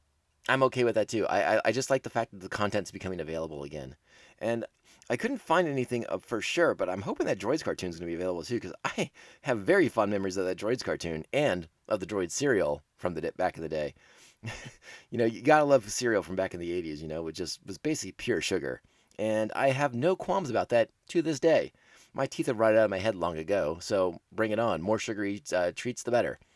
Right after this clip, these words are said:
That's A-okay with me. Now, the, also, listen,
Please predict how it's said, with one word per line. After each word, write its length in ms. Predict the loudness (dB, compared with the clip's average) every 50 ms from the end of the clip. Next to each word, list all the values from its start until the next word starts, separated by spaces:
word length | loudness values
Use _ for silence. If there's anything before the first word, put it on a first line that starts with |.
| _ _ _ -12
That's 200 | -12 -10 -10 -4 0
A-okay 520 | 2 2 2 2 0 -2 -2 -4 -4 -4
with 140 | -4 -6 -6
me. 280 | -6 -8 -8 -10 -12 _ _ _ _ _ _ _ _ _ _ -8
Now, 460 | -4 -2 -2 0 0 0 2 2 2 2
the, 180 | 0 -6 -8 _ _ _ 2
also, 540 | 2 4 4 2 0 0 0 0 0 0 -2
listen, 360 | -4 -4 -4 -4 -8 -12 -14